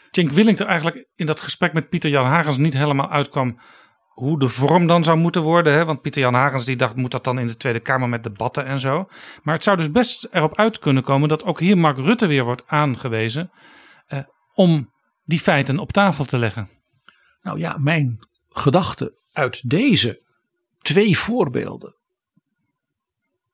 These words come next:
Speaker 2: eh, van verkenners die een blokkade moeten wegnemen, zou zijn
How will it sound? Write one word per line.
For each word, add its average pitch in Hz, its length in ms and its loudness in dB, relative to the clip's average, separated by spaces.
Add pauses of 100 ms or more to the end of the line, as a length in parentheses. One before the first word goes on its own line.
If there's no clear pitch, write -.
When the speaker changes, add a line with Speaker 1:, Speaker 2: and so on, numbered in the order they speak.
(300)
Speaker 2:
eh, 117 200 -6
van - 460 0
verkenners - 800 -2
die 135 360 -2
een 135 140 2
blokkade 165 540 0
moeten 131 240 2
wegnemen, - 600 -4 (880)
zou 135 320 0
zijn 117 380 0